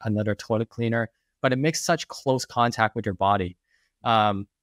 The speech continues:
so with that, we started looking at what the skincare industry is using in their in-, ingredients, and then we started incorporating some of those into ours as well. Uh, so we started to now shift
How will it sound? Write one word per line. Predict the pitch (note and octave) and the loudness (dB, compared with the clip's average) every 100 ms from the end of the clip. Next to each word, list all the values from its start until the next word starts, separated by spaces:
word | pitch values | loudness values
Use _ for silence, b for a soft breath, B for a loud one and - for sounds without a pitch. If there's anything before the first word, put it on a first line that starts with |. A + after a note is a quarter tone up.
| _ _ _ _ _ _ - | _ _ _ _ _ _ -4
so | C3+ | -2
with | A#2 D3+ D3 | 2 2 0
that, | B2+ A#2 A#2+ | 0 2 2
we | A#2+ | -2
started | - B2+ B2 B2 | -2 0 0 2
looking | A2+ - A#2 A2 | 0 0 0 2
at | G#2 | 0
what | G2+ G2+ G#2+ A2+ - _ _ _ _ _ _ | -4 0 2 2 -2 _ _ _ _ _ _
the | G#2+ | -4
skincare | G#2 - B2 A#2 A2+ A2+ | -2 0 0 0 0 0
industry | A2 A2 - G#2+ | 0 0 0 -2
is | G2 | -2
using | G2+ G2+ G#2+ G#2+ | 0 0 2 0
in | F#2 | 0
their | F#2 G2+ B2+ - _ - | 2 2 2 -4 _ -8
in-, | C#3 - - | -8 -8 -4
ingredients, | C3+ B2+ C3+ C#3+ D#3+ F3+ - - | -2 0 0 2 0 -2 -8 -2
and | A#2 | 0
then | A#2 A#2+ | 0 0
we | A#2 | 0
started | - A#2 A2 A2 | 0 2 2 0
incorporating | A2 G#2 - A2 - G#2+ G#2 | -2 -4 0 -2 0 0 0
some | G2+ G#2+ G2 | 0 -2 -4
of | F#2 | 2
those | G#2 F#2+ F#2+ G#2 | 2 2 0 -4
into | G2 - | -6 -4
ours | F#2+ G2 F#2+ | 0 0 0
as | F#2 F#2+ | -4 -2
well. | F#2+ F2 F2 _ _ _ _ - | -2 -2 -4 _ _ _ _ -2
Uh, | A2+ G#2 G#2 | 2 2 0
so | - A#2+ | 0 0
we | B2 | 0
started | - - B2+ C3+ C#3 C#3 | -2 0 4 4 2 -2
to | - | -2
now | A#2+ A2 A2 | 2 2 0
shift | - - A#2 G#2+ - | -2 2 2 0 -10